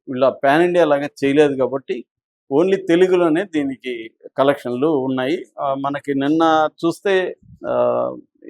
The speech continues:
థియేటర్ ఆక్యుపెన్సీ కూడా తెలుగులో అరవై మూడు పాయింట్ అరవై మూడు పర్సెంట్ ఉందన్నమాట. So అది ఒక రీ రిలీజ్ సినిమాకి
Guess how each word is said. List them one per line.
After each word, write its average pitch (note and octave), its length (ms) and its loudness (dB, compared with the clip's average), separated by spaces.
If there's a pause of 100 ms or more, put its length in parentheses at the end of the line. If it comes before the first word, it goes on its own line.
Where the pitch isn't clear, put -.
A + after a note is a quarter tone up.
(340)
థియేటర్ E3+ 300 4
ఆక్యుపెన్సీ D#3+ 580 6
కూడా C#3 220 2
తెలుగులో C3+ 500 -4 (560)
అరవై D#3 340 6
మూడు D#3 360 -2 (100)
పాయింట్ C3+ 320 0
అరవై C3 220 4
మూడు A#2+ 420 -8 (340)
పర్సెంట్ C#3+ 360 -4
ఉందన్నమాట. G#2+ 500 -8 (500)
So D#3+ 60 6
అది D3 600 4
ఒక C3 260 -4
రీ B2 300 4
రిలీజ్ E3+ 400 4
సినిమాకి C#3+ 720 -4